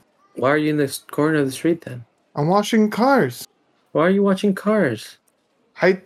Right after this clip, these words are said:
Speaker 2: it's something on the internets. They say if you wash cars and you wear a white shirt,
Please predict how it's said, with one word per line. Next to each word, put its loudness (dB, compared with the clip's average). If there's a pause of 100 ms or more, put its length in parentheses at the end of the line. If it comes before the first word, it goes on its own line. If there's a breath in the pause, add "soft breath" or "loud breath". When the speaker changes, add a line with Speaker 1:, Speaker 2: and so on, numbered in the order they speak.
Speaker 2:
it's -2
something 0
on 2
the 4
internets. 0
They 2
say 4
if 0
you 0
wash 2
cars 2
and -4
you -2
wear 2
a 4
white 2
shirt, -2